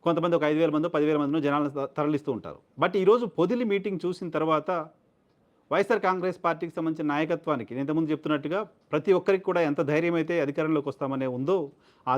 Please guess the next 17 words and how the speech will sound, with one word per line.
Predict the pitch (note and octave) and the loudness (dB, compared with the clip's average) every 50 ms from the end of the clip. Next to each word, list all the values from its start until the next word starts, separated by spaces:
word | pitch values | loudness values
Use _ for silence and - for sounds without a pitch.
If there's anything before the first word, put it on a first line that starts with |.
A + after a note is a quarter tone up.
| A#2+ D3+ | 2 2
ధైర్యం | E3 F3+ F3+ G3 G3 F3+ E3+ - - _ _ _ - | 2 4 4 4 2 2 0 -4 -12 _ _ _ -2
పదింతలు | D3 D3 F3 F#3 F#3+ F#3 - G3 G3 E3+ C3+ B2+ | 0 0 0 -2 -2 -2 0 0 0 0 0 0
రెట్టింపు | C#3+ C#3 - - A3+ G#3+ F#3+ - - E3 - | -2 -2 -2 -4 -4 -4 -2 -4 -6 -4 0
కావడానికి | C#3+ C3 C#3 D3 C#3+ C#3+ D3 D3 C3+ - - | 0 2 2 2 0 0 -2 -4 -6 -8 -10
సంబంధించిన | C3+ B2 B2+ B2 B2 A2+ - A#2+ A2 | -10 -8 -8 -8 -10 -10 -10 -10 -10
అవకాశం | A2+ B2 A#2 - - G#2+ G#2+ | -8 -8 -10 -10 -12 -14 -14
కనపడుతోంది. | F#2+ F2 F2+ D#2+ - D2+ B1+ - - _ _ _ _ _ _ _ _ _ _ _ _ _ _ _ _ _ _ _ _ _ _ _ _ _ _ _ _ _ - | -14 -14 -16 -18 -16 -18 -18 -18 -20 _ _ _ _ _ _ _ _ _ _ _ _ _ _ _ _ _ _ _ _ _ _ _ _ _ _ _ _ _ 2
జగన్మోహన్ | E3+ F#3+ G#3 A3+ A3 A3+ A3 | 2 4 4 4 4 4 6
రెడ్డి | A3 G3 G3 F#3+ | 4 4 4 4
పర్యటన | F3+ F#3+ G3 F#3+ G3+ G3+ E3+ C#3 C3+ D#3+ | 2 2 2 2 2 0 2 2 2 2
ఆద్యంతం | F#3+ E3 C#3 G3 G#3 G3 F#3+ G3+ F#3 F3 - | 2 2 2 2 0 2 0 -2 -2 0 -2
కూడా | D3+ D3 E3 G#3+ B3 - - _ _ _ - B2+ | -2 0 -2 -2 -6 -10 -18 _ _ _ -8 -4
నేల | C#3 D#3 F3+ G3 G3+ F3+ - | -2 0 2 2 2 0 0
కనపడకుండా | E3 F3 F3 - F#3 F3 E3+ F3 D#3+ D#3+ E3+ D#3+ D#3 D#3+ - _ _ _ _ _ _ _ _ _ _ _ _ _ _ _ _ _ _ B2+ A2+ | -2 -2 -2 -2 -2 -2 -2 -4 -4 -2 -2 -2 -4 -6 -10 _ _ _ _ _ _ _ _ _ _ _ _ _ _ _ _ _ _ -4 0
జనం | D#3 E3+ F3+ F3+ E3+ A#2 B2+ | 2 2 2 2 0 -2 -2
ఆయన | D3 D3+ C#3+ D3 | -2 -2 0 -2
వెంట | D3 C#3+ | -2 -4